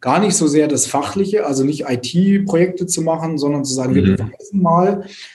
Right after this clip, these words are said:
Speaker 1: dass
Speaker 2: Mhm.
Speaker 1: man, ähm, mit einem Unternehmen erfolgreich sein kann, ohne doof zu sein und ohne andere über den Tisch zu ziehen.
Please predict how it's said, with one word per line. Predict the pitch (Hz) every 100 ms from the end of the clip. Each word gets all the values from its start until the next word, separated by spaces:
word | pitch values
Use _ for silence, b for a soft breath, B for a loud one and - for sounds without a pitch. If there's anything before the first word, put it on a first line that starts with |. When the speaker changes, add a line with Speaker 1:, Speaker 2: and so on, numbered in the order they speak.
| B _
Speaker 1:
dass | 147 120
Speaker 2:
Mhm. | 180
Speaker 1:
man, | 165 165 - - _ 160
ähm, | 156 156 156 151 160 175 196
mit | 165 160
einem | 170 160 160
Unternehmen | 156 156 139 143 185 202
erfolgreich | 196 139 - 156 190 175 175
sein | - 160 170
kann, | 156 156
ohne | 147 156
doof | 139 143 165 -
zu | 139
sein | 127 120 120
und | - 131
ohne | - 156 160 170
andere | 160 160
über | 165 143
den | 131 127
Tisch | 143 -
zu | - 123
ziehen. | - 110 107 _